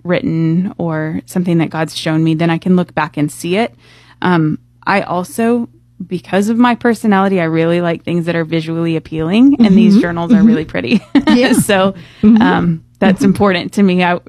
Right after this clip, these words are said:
Speaker 1: sometimes wish it wasn't so important. <laughs> But anyway, so.
Speaker 2: To each his own.
Speaker 1: Yeah, that's right. That's right.
Speaker 2: <laughs> Do you have a life's verse?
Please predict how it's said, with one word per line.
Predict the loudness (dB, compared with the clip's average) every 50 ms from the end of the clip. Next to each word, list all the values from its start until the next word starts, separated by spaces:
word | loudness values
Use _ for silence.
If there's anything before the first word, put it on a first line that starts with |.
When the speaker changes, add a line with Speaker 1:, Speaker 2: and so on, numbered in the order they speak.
| -16
Speaker 1:
sometimes | -8 -4 -2 0 0 0 0 -2 -2 0
wish | -2 -2 0 -2
it | -4 -2
wasn't | -2 -2 -2 -2 -4 -8 -6
so | -2 -2 0 0
important. | 0 0 0 2 2 2 4 4 4 4 4 2
<laughs> | 2 2 4 4 4 4 2 2
But | 0 0 0 0 0 -2 -4 -4 -6 -6 -6 -12 -14 -14 -14 -14 -8 -2
anyway, | 0 0 2 0 0 -2 -2 -4
so. | -6 -4 -2 -2 -2 0
Speaker 2:
To | 0 2
each | 2 4 4 2 2
his | 2 4 4 4
own. | 4 2 2 4 4
Speaker 1:
Yeah, | 4 4 2
that's | 2 2 2 2 2
right. | 0 0 0 0 0 2 0 0 0
That's | -2 -2 -2 0 0
right. | 0 0 0 -2 -2 -2 -2 -2 -4 -6 -8 -20 -20 -20 -20 -20 -20 _
Speaker 2:
<laughs> | _ _ _ _ _ _ _ -6 0 2
Do | 2
you | 4 4 2
have | 2 0 0 0
a | 0
life's | 0 -2 -2 -2 0 0 0 0 0 -2 0
verse? | 0 0 0 0 -2 -4 -6 -8 -10 -12